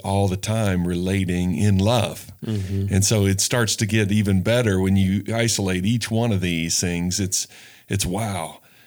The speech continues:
Speaker 1: But when you put it all together, it's, it's even greater than the, than the individual parts. And I think that to me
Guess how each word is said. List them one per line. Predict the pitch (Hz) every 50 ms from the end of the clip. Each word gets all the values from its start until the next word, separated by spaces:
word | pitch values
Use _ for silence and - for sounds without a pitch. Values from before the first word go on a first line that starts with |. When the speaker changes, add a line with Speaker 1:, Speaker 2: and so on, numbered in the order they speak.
| _ _
Speaker 1:
But | - 98 98 90 90 87 - -
when | - 110 110 104
you | 107 107
put | 101 - - 123
it | 110 101 113
all | 110 107 101
together, | 95 87 85 107 123 131 123 101 98 90
it's, | 92 92 85 - - -
it's | - - 101 92 90 - -
even | 110 107 98 95 95 92 92 92
greater | 85 90 98 101 107 110 95 92 92
than | 90 92 92 90 90
the, | 87 87 85 85 82 - - - - - _ _ -
than | 104 95 95
the | 92 92 -
individual | - 104 104 95 92 92 92 95 95 90 90 90 87 85 82
parts. | - - 104 101 95 95 90 87 - -
And | - 87 90
I | 90
think | 95 - 101 95 95 95 98
that | 101 98 101 98 101
to | - 92
me | 90 95 98 101 101 98 92 87 -